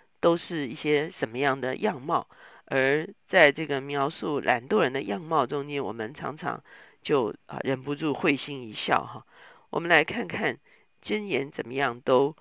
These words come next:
啊，来描述懒惰人，哈。比方说六章九节，他就说，“懒惰人啊，你要睡到几时呢？你何时睡醒呢？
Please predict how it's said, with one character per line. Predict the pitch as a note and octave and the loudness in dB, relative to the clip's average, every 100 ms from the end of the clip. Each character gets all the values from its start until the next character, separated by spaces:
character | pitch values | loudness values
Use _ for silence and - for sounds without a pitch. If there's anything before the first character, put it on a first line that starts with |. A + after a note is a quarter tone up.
| _ _ | _ _
啊， | - - | -16 -14
来 | - A#2+ | -10 -8
描 | C#3 A#2+ | -4 -4
述 | B2+ E3 | -2 -4
懒 | D3+ C#3 - | -6 -8 -2
惰 | C#3 G2 | 0 0
人， | - - | -2 -10
哈。 | C#3+ - _ _ _ - - - | -14 -16 _ _ _ -20 -20 -14
比 | - | -6
方 | F3 A3 A3 | 0 0 4
说 | A3+ G#3 G#3 | 6 8 8
六 | G#3 - G#3+ F3+ | 4 -2 -2 0
章 | G3+ G3 G#3 | 0 0 -2
九 | - B2 A2 | -4 -4 -4
节， | - A#2+ A#2 C#3+ | -8 -8 -8 -10
他 | D3 | -10
就 | D3+ C#3+ C#3 | -6 -4 -4
说 | D3 C#3+ D3 E3 _ _ - - - | 0 0 0 -6 _ _ -20 -20 -4
，“懒 | - E3+ | 2 2
惰 | A3+ C#4 | 2 0
人 | G3+ D#3 | 0 -2
啊， | G3 F3+ | -2 -2
你 | D#3 | -4
要 | F#3+ G3+ | -6 -4
睡 | - A3 | -2 2
到 | G#3 | 2
几 | F#3 A#2+ A#2+ | 0 -6 -8
时 | - - C3 | -6 -6 -8
呢？ | D#3 D#3+ F3 _ - - _ | -6 -6 -8 _ -20 -20 _
你 | D3 D#3 D#3 | -4 -2 -2
何 | C#3 D3 | 4 4
时 | G#3 - C#3+ D3 D#3 - | 4 -2 -2 -2 -4 0
睡 | - E3+ | 0 0
醒 | - C#3 A#2+ | -2 -6 -2
呢？ | C3+ G#3+ | -2 -2